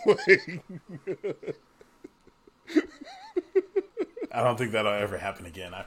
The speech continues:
Speaker 2: pray that'll never
Speaker 1: I
Speaker 2: happen
Speaker 1: don't,
Speaker 2: again.
Speaker 1: it, I'd be
Speaker 2: Watching
Speaker 1: very
Speaker 2: him now,
Speaker 1: surprised.
Speaker 2: I don't know how that happened. Watching him now, I don't know how that happened.
Speaker 1: Yeah, he does incredible things, like, uh, I don't know, like, night in, night out. Like, so it's really, like, kind of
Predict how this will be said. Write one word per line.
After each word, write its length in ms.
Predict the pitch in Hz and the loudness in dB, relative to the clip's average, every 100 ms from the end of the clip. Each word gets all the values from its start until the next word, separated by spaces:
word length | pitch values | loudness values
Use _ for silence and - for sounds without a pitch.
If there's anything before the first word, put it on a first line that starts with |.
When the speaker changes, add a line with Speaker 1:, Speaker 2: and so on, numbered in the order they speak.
| - | -10
Speaker 2:
pray 140 | 92 90 | -8 -8
that'll 220 | 78 76 | -10 -12
never 160 | 80 78 | -6 2
Speaker 1:
I 80 | 170 | 6
Speaker 2:
happen 180 | 180 160 | 8 8
Speaker 1:
don't, 240 | 190 - - - - - _ | 6 4 -10 -20 -20 -20 _
Speaker 2:
again. 200 | - 208 | 0 2
Speaker 1:
it, 60 | 208 | 4
I'd 240 | 190 170 | 4 4
be 60 | 143 | 4
Speaker 2:
Watching 360 | 127 165 143 170 | 8 8 8 4
Speaker 1:
very 20 | |
Speaker 2:
him 160 | 143 135 | 2 6
now, 160 | 135 | 6
Speaker 1:
surprised. 180 | 151 143 | 8 6
Speaker 2:
I 40 | |
don't 140 | 135 127 | 4 4
know 120 | 113 | 0
how 180 | 101 101 | 0 -2
that 80 | 98 | -4
happened. 400 | 95 85 87 85 - 127 110 | -6 -6 -8 -14 -18 -14 -4
Watching 320 | 117 131 147 | 0 0 0
him 120 | 139 | -2
now, 180 | 131 127 | 0 0
I 100 | 127 | 0
don't 140 | 117 95 | 0 -4
know 100 | 82 | -8
how 220 | 87 90 | -6 -6
that 120 | 87 | -6
happened. 300 | 85 82 82 - - - - | -8 -10 -14 -16 -20 -20 -4
Speaker 1:
Yeah, 240 | 123 107 | -2 -2
he 280 | 101 147 170 | -4 -8 -6
does 240 | 151 170 160 | -2 0 0
incredible 500 | 135 143 143 135 123 | -2 0 0 -2 -4
things, 360 | 131 131 117 | 0 0 0
like, 140 | 107 101 - - - | -6 -8 -16 -20 -8
uh, 160 | 117 107 - 139 | -8 -8 -8 -2
I 80 | |
don't 100 | 139 | 0
know, 140 | 131 113 | 0 -2
like, 280 | 110 127 131 | -4 -6 -4
night 300 | 135 143 135 | 0 2 4
in, 180 | 135 123 | 4 0
night 240 | 110 101 | -4 -4
out. 220 | 107 104 | -6 -6
Like, 180 | - 98 | -10 -12
so 300 | - 113 107 - - _ _ _ _ _ _ _ _ _ _ _ | -6 -4 -4 -8 -20 _ _ _ _ _ _ _ _ _ _ _
it's 300 | 185 254 269 | -4 -4 -4
really, 340 | 185 240 226 196 | -4 -2 2 4
like, 320 | 160 123 _ | 4 2 _
kind 260 | 160 147 | -2 0
of 100 | 131 | 0